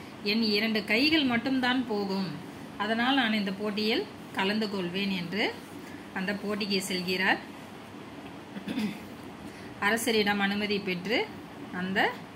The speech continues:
கதவை திறக்க முற்படுகிறார். அது மிகவும் எளிமையாக திறந்து விட்டது. அது வந்து ரொம்ப சிரமமே படவில்லை.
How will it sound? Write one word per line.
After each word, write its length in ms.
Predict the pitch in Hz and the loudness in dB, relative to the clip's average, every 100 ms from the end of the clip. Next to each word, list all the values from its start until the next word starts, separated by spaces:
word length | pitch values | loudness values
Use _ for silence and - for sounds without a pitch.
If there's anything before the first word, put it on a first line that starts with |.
| - - - - | -14 -14 -10 0
கதவை 380 | 202 202 214 240 | 2 4 4 2
திறக்க 340 | 233 208 220 233 | 2 2 4 2
முற்படுகிறார். 800 | 208 185 190 185 175 175 185 370 - - - - - | 0 -2 0 0 2 4 4 4 2 -10 -12 -12 0
அது 140 | 330 392 | 2 4
மிகவும் 480 | 330 311 330 311 427 - - - - - - - - - - 240 | 4 4 4 2 -2 -8 -12 -12 -14 -12 -12 -12 -12 -12 -8 4
எளிமையாக 640 | 277 359 403 392 349 359 381 | 4 6 4 6 6 6 4
திறந்து 340 | 302 285 294 | 4 4 4
விட்டது. 380 | 240 180 180 160 139 - - - - - - - - - - - | 4 4 0 -2 -6 -12 -14 -14 -14 -12 -12 -12 -12 -14 -14 -2
அது 180 | 240 233 | 2 4
வந்து 260 | 240 285 330 277 240 214 202 190 190 190 - - - | 4 6 6 8 6 6 4 0 -2 -4 -10 -12 -6
ரொம்ப 280 | 254 302 370 | 0 4 4
சிரமமே 540 | - 311 311 330 320 330 | 4 4 4 2 2 2
படவில்லை. 560 | 277 208 196 175 165 | 4 4 4 0 -2